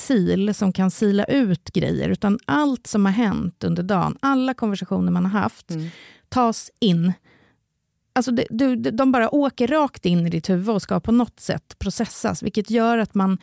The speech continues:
Speaker 1: även om man är jävligt energisk, så är man så jävla trött. Och medicinen hjälper ju en med att kanske ha lite filter.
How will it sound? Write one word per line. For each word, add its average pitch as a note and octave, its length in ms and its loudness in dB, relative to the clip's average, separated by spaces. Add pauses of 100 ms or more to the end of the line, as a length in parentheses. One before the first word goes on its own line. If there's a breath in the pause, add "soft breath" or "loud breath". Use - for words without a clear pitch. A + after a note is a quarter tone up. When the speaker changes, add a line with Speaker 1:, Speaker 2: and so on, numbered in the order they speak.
(260 loud breath)
Speaker 1:
även A#3 360 2
om B3+ 80 4
man G#3+ 140 2
är F3+ 180 0
jävligt F3 640 -2
energisk, F3 760 -2
så A3+ 140 -2
är G3+ 180 2
man G3 180 0
så G3 120 -2
jävla F3 840 0 (200)
trött. - 580 -8 (160 loud breath)
Och - 160 0
medicinen C4+ 500 2
hjälper F#3+ 340 0
ju E3+ 60 4
en E3 180 2
med D#3+ 240 0 (120)
att - 160 -8
kanske E3 420 -2 (140)
ha C#4+ 120 2
lite G3+ 260 0
filter. - 600 -6